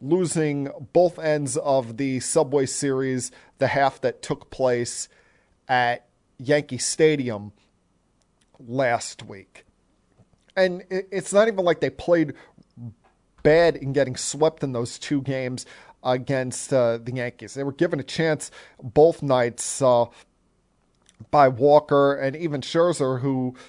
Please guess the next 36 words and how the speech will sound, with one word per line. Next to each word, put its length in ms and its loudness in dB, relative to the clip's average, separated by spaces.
gave 180 2
up 160 -8
a 20 -12
career 280 -2
high 240 2
four, 380 -2
or 340 -2
season 420 -6
high, 180 -2
excuse 440 -4
me, 180 -6
four 240 2
runs 400 -2
in, 480 -8
uh, 500 -4
that 460 -4
start. 500 0
It's 140 -12
just, 180 -4
you 80 2
know, 60 6
they 140 6
weren't 320 2
able 360 2
to 440 -2
get 240 4
the 80 0
big 280 4
hit. 300 4
And 280 -6
you 80 2
think 200 -2
about 240 4
the 60 4
Tuesday 540 2
game, 420 -4